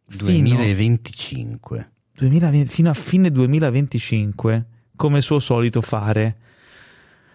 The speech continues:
Speaker 1: Quindi, ehm, ci sarà, vabbè, l-, a concludere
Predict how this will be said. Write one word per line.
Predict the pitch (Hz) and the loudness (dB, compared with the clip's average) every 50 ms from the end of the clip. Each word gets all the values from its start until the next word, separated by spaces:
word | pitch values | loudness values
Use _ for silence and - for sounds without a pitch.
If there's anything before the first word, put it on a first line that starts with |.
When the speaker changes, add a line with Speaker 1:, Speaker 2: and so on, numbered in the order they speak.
| _ _ _ | _ _ _
Speaker 1:
Quindi, | - 302 262 185 160 156 147 139 151 151 160 160 | -4 0 2 2 4 4 4 4 2 2 0 0
ehm, | - - 175 165 165 160 160 160 160 160 160 160 160 160 156 156 156 156 156 151 151 151 151 151 - - _ _ - | -2 0 0 2 4 4 4 4 4 4 4 4 2 2 2 2 2 2 4 4 4 4 2 0 -2 -6 _ _ -8
ci | - - 202 | -4 -2 -2
sarà, | 190 - 220 214 185 165 143 127 117 117 120 | 0 0 0 0 0 0 0 0 0 0 0
vabbè, | 123 147 160 151 135 120 120 123 | 0 0 0 0 2 2 2 2
l-, | 131 135 147 147 147 | 0 0 -2 -2 -2
a | 147 143 - | -4 -4 -2
concludere | - 170 160 156 143 - 196 214 220 196 156 139 131 120 123 123 120 117 113 104 | 0 0 2 2 0 0 0 2 2 2 2 2 2 2 2 2 2 0 -2 -4